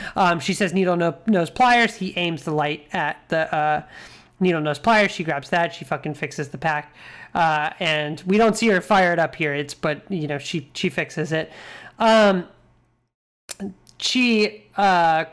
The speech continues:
grabs Podcast and they go out into the field, uh, into some fields next to, like, some, like, old factory s-, uh, to, to test it out. They set up some bottles.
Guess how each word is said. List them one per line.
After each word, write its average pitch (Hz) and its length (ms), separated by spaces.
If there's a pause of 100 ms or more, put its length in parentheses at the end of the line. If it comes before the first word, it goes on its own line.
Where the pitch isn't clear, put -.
grabs 202 280
Podcast 220 680
and 185 160
they 190 80
go 190 140
out 175 340
into 175 380
the 151 100
field, 208 540 (100)
uh, 165 360 (120)
into 190 280
some 175 180
fields 226 300
next 196 220
to, 190 60
like, 165 180
some, 160 200
like, 151 260 (360)
old 185 180
factory 202 680
s-, - 220 (260)
uh, 165 260
to, 170 280
to 160 160
test - 260
it 190 60
out. 254 220 (360)
They 202 100
set 214 160
up 208 80
some 170 140
bottles. 302 400